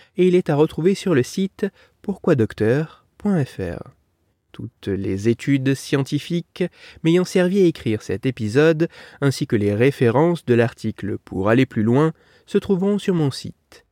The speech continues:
Cerveau en argot, dont le lien se trouve dans la description de l'épisode. Dans cet épisode, j'ai parlé de l'influence des odeurs sur nous.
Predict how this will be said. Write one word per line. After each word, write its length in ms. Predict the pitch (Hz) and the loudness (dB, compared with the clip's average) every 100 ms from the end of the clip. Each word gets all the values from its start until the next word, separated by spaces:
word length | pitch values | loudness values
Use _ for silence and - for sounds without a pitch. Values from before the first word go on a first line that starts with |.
| _ _ | _ _
Cerveau 560 | - 120 110 98 98 - _ _ - | -2 0 0 -2 -6 -8 _ _ -8
en 200 | 104 - - - | -6 -6 -10 -2
argot, 460 | 117 123 117 147 156 - - - _ | 0 0 2 0 0 -8 -20 -20 _
dont 160 | 220 202 | -2 2
le 100 | 120 | 2
lien 220 | 104 127 | 2 0
se 140 | - | -2
trouve 440 | - 98 101 120 151 _ - | -4 -4 -4 -2 -4 _ -2
dans 160 | 120 | 0
la 100 | 110 | 2
description 480 | 95 - - 104 110 | 0 -6 -6 -4 -2
de 80 | 107 | 0
l'épisode. 760 | 104 - 101 101 87 127 113 - _ _ _ _ - | -2 -4 -4 -4 -4 -6 -14 -14 _ _ _ _ -12
Dans 300 | 104 98 101 | -8 -6 -8
cet 360 | - - - | -8 -8 -4
épisode, 800 | 139 - 104 120 143 151 151 165 - - | -4 -4 -2 2 4 2 0 -4 -6 -20
j'ai 160 | - 214 | -4 0
parlé 260 | 208 208 202 | 2 2 4
de 120 | 180 | 4
l'influence 720 | 170 220 208 175 131 107 113 | 2 0 -2 -2 0 0 2
des 200 | 165 139 | 2 2
odeurs 360 | 110 120 147 - | 2 2 0 -2
sur 320 | - 107 104 | -4 -2 -2
nous. 260 | 101 107 | -2 -4